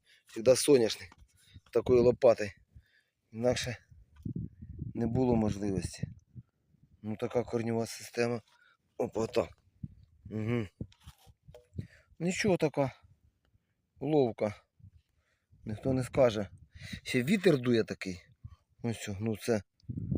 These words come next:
йомаю, на руку. Ілі так взять, опа. Ось що.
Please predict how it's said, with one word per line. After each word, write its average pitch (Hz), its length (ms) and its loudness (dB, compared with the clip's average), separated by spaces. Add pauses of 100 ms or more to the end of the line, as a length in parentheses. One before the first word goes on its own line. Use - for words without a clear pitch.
(360)
йомаю, 107 540 0 (1000)
на 123 340 2
руку. 127 400 2 (680)
Ілі 120 200 2
так 123 140 6
взять, 117 280 6 (120)
опа. 110 560 2 (1120)
Ось - 160 -4
що. 110 220 6